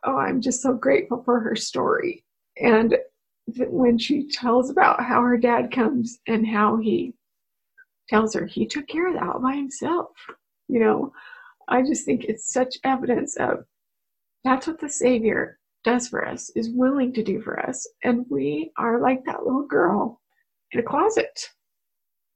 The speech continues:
unwilling, because we don't know quite how to be vulnerable and to get the help we need.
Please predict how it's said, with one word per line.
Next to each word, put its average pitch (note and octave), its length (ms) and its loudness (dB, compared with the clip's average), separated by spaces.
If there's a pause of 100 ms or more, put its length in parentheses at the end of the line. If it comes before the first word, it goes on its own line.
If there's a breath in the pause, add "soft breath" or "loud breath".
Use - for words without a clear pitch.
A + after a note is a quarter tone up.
(120)
unwilling, D#4+ 1000 2 (880 soft breath)
because B3+ 300 2
we C4 100 2
don't C4+ 320 0
know D#4 240 0
quite - 540 0 (300)
how - 760 0 (760 soft breath)
to C4+ 140 2
be D#4+ 360 6
vulnerable A#3 800 2 (960)
and B3+ 240 4
to B3 340 0 (120)
get D#4 380 2
the A#3+ 60 2
help A3+ 280 0
we A3+ 100 2
need. - 420 0